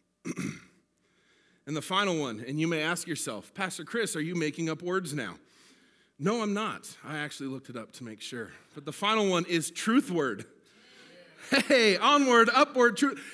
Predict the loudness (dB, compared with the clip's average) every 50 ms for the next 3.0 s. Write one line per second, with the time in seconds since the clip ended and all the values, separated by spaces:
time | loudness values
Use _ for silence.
0 | 2 4 4 6 6 6 6 6 6 6 6 6 6 6 6 8 8 8 6 6
1 | 4 4 4 4 4 6 6 4 4 2 2 2 2 2 2 2 0 0 2 2
2 | 2 2 4 4 4 4 4 4 2 2 2 2 0 0 0 0 0 0 0 0